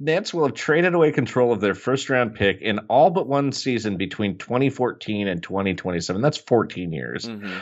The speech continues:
Speaker 1: The one season they had their pick, they took Jarrett Allen, who they <laughs> just traded in the same deal.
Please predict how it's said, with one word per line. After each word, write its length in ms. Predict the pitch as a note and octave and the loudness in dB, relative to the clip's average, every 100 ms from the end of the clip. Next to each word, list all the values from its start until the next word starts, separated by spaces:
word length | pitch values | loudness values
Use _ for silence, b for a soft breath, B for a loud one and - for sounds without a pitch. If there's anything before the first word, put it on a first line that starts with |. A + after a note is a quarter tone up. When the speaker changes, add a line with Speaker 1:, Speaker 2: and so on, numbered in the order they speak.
| - | 0
Speaker 1:
The 100 | C3 | 4
one 220 | D#3 G3+ | 6 4
season 380 | - F3+ D#3+ D#3 | 2 0 2 2
they 100 | C#3+ | 2
had 300 | C3 F#3 D#3 | 2 -2 -2
their 140 | G#2+ | -6
pick, 280 | - G2+ - | -6 -8 -6
they 120 | A2+ | -8
took 360 | - C3 A#2 G2+ | -6 -8 -10 -12
Jarrett 480 | - B2 D3 D#3+ - | -6 -4 0 0 2
Allen, 480 | A2 A2+ F#2 E2 - | 2 2 -2 -10 -10
who 140 | A2+ A2 | -6 -4
they 120 | G#2+ | -4
<laughs> 20 | |
just 280 | G2 - C3 | -4 -14 -16
traded 480 | - B2 A#2+ A#2 F#2+ | -10 -6 -4 -6 -10
in 100 | F#2+ | -12
the 80 | |
same 360 | G2 - G#2+ G#2 | -10 -6 -6 -6
deal. 360 | F#2+ F#2 E2 | -8 -6 -8